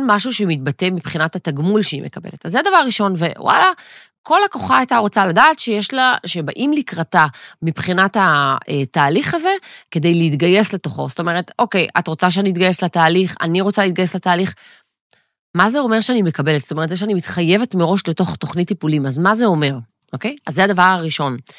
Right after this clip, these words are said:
הדבר השני, זה בעצם אומר שרתמתי את הלקוחה לתוך תהליך טיפולי, אוקיי?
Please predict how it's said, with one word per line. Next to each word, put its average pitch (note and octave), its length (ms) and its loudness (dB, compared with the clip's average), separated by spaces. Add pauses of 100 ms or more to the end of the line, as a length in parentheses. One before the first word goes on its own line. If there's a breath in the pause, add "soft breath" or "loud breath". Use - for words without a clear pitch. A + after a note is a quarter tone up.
(240 loud breath)
הדבר F3+ 180 2
השני, C4 440 2 (380 loud breath)
זה D3+ 180 2
בעצם B3+ 440 0 (120)
אומר D#3+ 460 0 (180)
שרתמתי A3 920 0
את E3+ 120 -6
הלקוחה D#3 720 0
לתוך F3+ 480 -4
תהליך E3+ 540 -6
טיפולי, C#3+ 580 -2 (520)
אוקיי? D#3 340 -4